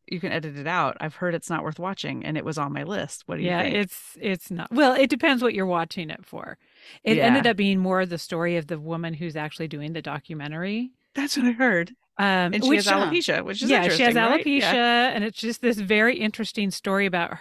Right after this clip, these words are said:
Speaker 2: her kind of weaving her story with her alopecia and how that weaves into, I guess, some of the girls who are then rushing
Speaker 1: Okay.
Speaker 2: for, I thought it was gonna be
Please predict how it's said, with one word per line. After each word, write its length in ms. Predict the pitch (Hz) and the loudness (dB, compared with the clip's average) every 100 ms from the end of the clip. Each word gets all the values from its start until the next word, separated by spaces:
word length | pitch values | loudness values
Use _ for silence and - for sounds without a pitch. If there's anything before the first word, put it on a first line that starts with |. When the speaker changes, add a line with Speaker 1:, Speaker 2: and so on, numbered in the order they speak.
| - | -4
Speaker 2:
her 800 | 214 202 196 190 185 180 180 175 _ _ _ _ _ _ | -2 0 0 0 -2 -2 -4 -8 _ _ _ _ _ _
kind 200 | - 220 | -2 0
of 100 | 202 | 0
weaving 340 | 202 196 196 190 | -2 -4 -2 -4
her 160 | 190 | -4
story 420 | 175 - 175 180 | -6 -4 0 0
with 180 | 175 170 | -2 -4
her 100 | 180 | -6
alopecia 920 | 165 160 156 - 165 - 165 156 151 151 | -6 -6 -8 -10 -12 -8 -6 -4 -6 -6
and 160 | 160 160 | -6 -8
how 240 | 170 160 | -8 -6
that 180 | 156 - | -6 -6
weaves 340 | 156 156 143 | -6 -6 -6
into, 760 | - 147 147 - 156 151 147 147 | -6 -6 -6 -6 -4 -2 -4 -4
I 180 | 139 135 | -6 -8
guess, 280 | 135 147 147 | -10 -12 -12
some 460 | - - - 170 | -16 -14 -8 -4
of 160 | 170 170 _ | -4 -6 _
the 260 | 208 196 180 _ _ _ | -2 -2 -2 _ _ _
girls 440 | 247 254 262 269 | -4 -2 -2 -4
who 240 | - 269 254 | -6 -2 0
are 320 | 240 233 226 | 0 0 0
then 540 | 220 214 214 208 - | 0 0 -2 -4 -6
rushing 380 | 185 196 233 196 | -2 -2 0 -2
Speaker 1:
Okay. 160 | 190 196 | -2 -4
Speaker 2:
for, 320 | - 185 180 - - - - - - | -2 -2 -2 -6 -20 -20 -20 -12 0
I 120 | 269 | 2
thought 180 | 349 320 | 4 4
it 80 | 247 | 4
was 160 | 233 | 2
gonna 200 | 214 196 | 2 0
be 480 | 190 196 180 175 | 0 0 0 -2